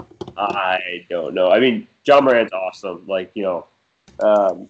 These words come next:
and I think we'll continue to be entertained by that show, but I am curious to see what, um, I'm, I'm curious to see what, you know, now that the league is fig-, you know, now the league will have a full year on him.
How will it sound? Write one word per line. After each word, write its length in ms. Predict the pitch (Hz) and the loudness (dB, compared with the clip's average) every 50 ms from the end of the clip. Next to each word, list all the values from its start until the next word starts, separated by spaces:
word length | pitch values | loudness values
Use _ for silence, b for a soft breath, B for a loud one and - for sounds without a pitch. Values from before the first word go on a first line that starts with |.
| _ - | _ -4
and 120 | 110 110 | -2 0
I 80 | 104 104 | 0 0
think 300 | 110 110 107 107 - _ _ | 0 -2 -2 -2 -6 _ _
we'll 340 | 110 104 104 101 95 92 - _ _ _ _ - | -10 -6 -6 -4 -6 -6 -10 _ _ _ _ -8
continue 340 | 117 107 117 117 110 107 | -8 -4 -2 0 0 0
to 60 | 101 98 | 0 0
be 100 | 104 101 | 0 0
entertained 480 | 98 98 95 92 - 104 98 92 92 92 | 0 0 -2 -6 -6 -6 -6 -6 -4 -2
by 120 | 92 90 | -2 0
that 260 | 90 90 87 85 - | 0 0 -2 -2 -6
show, 260 | - - 92 90 90 | -6 -2 0 0 0
but 240 | 90 90 101 95 - | 0 -2 -4 -2 0
I 540 | 101 98 95 98 98 98 98 98 98 98 - - | 2 4 4 4 4 2 2 0 -2 -6 -6 -6
am 380 | 101 95 95 95 92 90 90 _ _ _ | -6 -6 -6 -8 -10 -12 -18 _ _ _
curious 640 | - 95 90 90 90 92 92 90 87 - - - - _ - _ | -12 -10 -8 -8 -8 -8 -8 -8 -10 -12 -14 -20 -20 _ -20 _
to 100 | 98 98 | -20 -20
see 640 | - - - - 98 92 92 90 90 87 87 87 - _ _ _ _ _ _ _ _ _ _ _ _ _ _ _ _ _ _ | -20 -20 -16 -14 -12 -12 -10 -10 -8 -8 -10 -10 -12 _ _ _ _ _ _ _ _ _ _ _ _ _ _ _ _ _ _
what, 600 | 95 95 98 98 95 95 92 90 87 - - _ _ - - | -6 0 2 4 6 6 4 4 2 -2 -6 _ _ -6 -2
um, 680 | 104 101 92 90 90 87 85 82 80 78 80 78 - _ _ _ _ _ _ _ _ _ _ _ _ _ _ - - | 0 2 2 4 2 2 0 0 -2 -4 -8 -16 -20 _ _ _ _ _ _ _ _ _ _ _ _ _ _ -10 -6
I'm, 160 | 120 117 127 - | -4 -2 0 0
I'm 280 | 120 135 135 113 - | 0 0 0 -2 -6
curious 480 | - - 143 143 139 131 123 113 - - | -8 -2 0 2 2 2 0 -2 -4 -10
to 80 | 113 | -12
see 500 | 107 - - 113 104 101 95 95 92 92 - - | -14 -10 -8 -6 -6 -4 -6 -6 -8 -10 -12 -10
what, 480 | 95 95 98 95 92 92 87 85 - _ _ _ 107 | -6 -4 0 0 0 0 0 -4 -8 _ _ _ -10
you 120 | 98 98 | -6 -4
know, 120 | 95 90 90 | -4 -4 -2
now 160 | 92 98 98 | 0 -2 -2
that 80 | 92 | -2
the 60 | - 95 | -4 -8
league 240 | 92 92 92 87 | -8 -8 -8 -10
is 120 | 95 - - | -12 -16 -14
fig-, 300 | - 98 90 87 92 _ _ | -14 -14 -12 -12 -14 _ _
you 200 | - 76 101 110 | -14 -8 -4 0
know, 140 | 107 104 101 | 0 2 4
now 160 | 110 117 113 | 4 4 4
the 80 | 104 110 | 2 0
league 100 | 110 104 | -2 -2
will 80 | 107 | -2
have 140 | 104 101 101 | -2 -2 -4
a 60 | - | -6
full 200 | _ - 101 95 | _ -8 -6 -6
year 240 | 90 87 90 90 90 | -6 -6 -6 -6 -6
on 140 | 87 85 85 | -6 -8 -8
him. 360 | - 90 90 87 85 85 | -8 -8 -8 -8 -8 -10